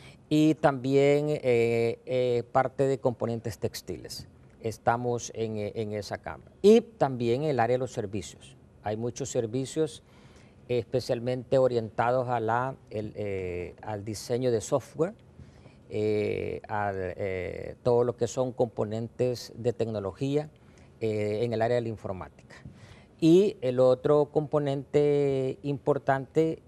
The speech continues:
es en el área de productos terminados, especialmente de, eh, producto-, productos plásticos, productos de madera, pero, como les decía, enfatizando un poco en el tema,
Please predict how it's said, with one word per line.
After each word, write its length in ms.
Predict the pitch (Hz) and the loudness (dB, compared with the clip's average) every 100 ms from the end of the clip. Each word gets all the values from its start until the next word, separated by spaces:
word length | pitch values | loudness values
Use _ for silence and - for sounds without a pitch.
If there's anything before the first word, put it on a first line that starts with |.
| - | -4
es 560 | 131 139 151 - - - - | 0 0 -2 -8 -14 -12 -6
en 200 | 123 123 | -2 0
el 120 | 120 | 2
área 540 | 131 131 143 151 147 - - - - - - - - - - - - - | 4 4 4 2 0 -16 -20 -20 -20 -20 -20 -20 -20 -20 -20 -20 -18 -8
de 500 | 123 131 131 135 139 - | 0 2 4 6 6 4
productos 480 | 123 131 123 127 - | 2 0 -2 -6 0
terminados, 1040 | 135 120 117 131 139 143 131 - - - | 0 0 0 2 2 0 -6 -10 -16 -14
especialmente 680 | - - 110 120 117 117 117 | -10 -8 -6 -4 -4 -4 -2
de, 260 | 107 104 - - | -2 -2 -8 -10
eh, 200 | 92 90 | -8 -4
producto-, 340 | 117 107 - | -4 -4 -8
productos 440 | - 120 117 - 110 | -8 -2 -2 -2 -8
plásticos, 540 | - 127 123 - 135 | 0 0 0 -6 -6
productos 340 | - 117 - 117 | -2 -2 -2 -2
de 80 | |
madera, 480 | 107 101 113 131 151 - - - - - - - | 0 0 0 0 -2 -8 -20 -20 -20 -20 -20 -2
pero, 380 | - 156 175 208 - - - | 8 10 10 4 -10 -20 -14
como 160 | - 127 | -4 0
les 100 | 127 | 2
decía, 300 | 127 - 147 | 0 2 2
enfatizando 500 | 151 156 120 147 139 | 4 0 -2 -4 -2
un 100 | 147 | 0
poco 460 | - 139 - 160 - | 4 4 8 6 6
en 180 | - 117 | -6 -4
el 140 | 113 104 | -4 -4
tema, 540 | - 127 135 139 | 0 0 0 -4